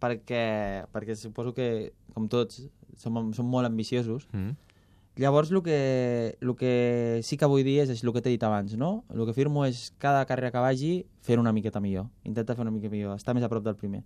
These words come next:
Speaker 1: i intentar atrapar-lo.
Speaker 2: Mhm. Eh, clar, perquè en moto G P sí que hi ha la sensació que hi ha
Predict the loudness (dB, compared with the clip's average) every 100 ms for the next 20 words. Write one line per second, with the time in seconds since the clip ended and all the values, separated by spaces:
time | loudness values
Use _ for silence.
0 | -16 -20 -20 -20 -2 0 0 0 0 -2
1 | -2 -4 -6 -10 -10 -6 -6 -8 -16 -20
2 | -20 -20 -20 -10 -8 -4 -2 -2 0 2
3 | 4 4 4 4 6 4 4 4 4 2
4 | 0 2 4 2